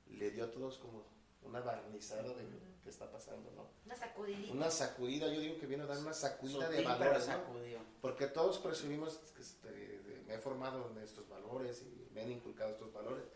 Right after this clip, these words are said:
Speaker 1: pero yo creo que si somos, somos honestos, muchos de esos valores estaban hasta empolvados, ¿no?
Speaker 2: Claro.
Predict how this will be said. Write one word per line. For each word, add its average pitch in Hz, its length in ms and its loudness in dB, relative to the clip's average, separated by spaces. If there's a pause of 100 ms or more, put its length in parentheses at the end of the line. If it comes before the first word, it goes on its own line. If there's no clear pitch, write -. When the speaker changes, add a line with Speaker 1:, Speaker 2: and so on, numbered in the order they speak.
(320)
Speaker 1:
pero 127 120 0
yo 147 120 0
creo 180 180 -2
que 147 80 -4
si 127 140 -8
somos, 151 380 -4
somos 147 380 -6
honestos, 127 560 -4
muchos 131 220 -8
de 139 60 -6
esos 135 160 -8
valores 131 280 -2
estaban 135 260 -2
hasta 120 180 -8
empolvados, 107 640 -10
¿no? 110 160 -12 (260)
Speaker 2:
Claro. 175 240 -8